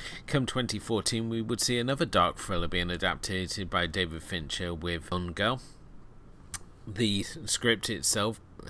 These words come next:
having already been circulated around, with Reese Witherspoon originally wanting to play the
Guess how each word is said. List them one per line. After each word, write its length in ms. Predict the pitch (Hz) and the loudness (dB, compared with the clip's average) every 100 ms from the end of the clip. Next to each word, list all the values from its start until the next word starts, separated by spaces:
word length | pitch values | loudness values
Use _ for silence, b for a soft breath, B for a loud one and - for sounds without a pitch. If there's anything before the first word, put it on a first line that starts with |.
| - | -2
having 300 | 110 98 92 | 0 0 2
already 300 | 98 98 92 | 2 2 0
been 520 | 82 90 85 85 85 87 | 2 2 0 -4 -6 0
circulated 760 | - 92 92 92 82 - 82 | 2 2 2 -2 -4 -4 -4
around, 380 | 80 87 90 85 | -2 0 0 -2
with 240 | 95 85 92 | -4 -2 -2
Reese 200 | 98 - | -2 -2
Witherspoon 540 | 95 92 - 82 82 | -2 0 -2 -4 -4
originally 420 | 87 101 101 87 | -2 -2 0 -2
wanting 440 | 78 85 87 87 82 | -2 -4 -4 -6 -6
to 100 | - | -6
play 280 | - 80 | -4 -4
the 320 | 80 82 85 | -4 -4 -6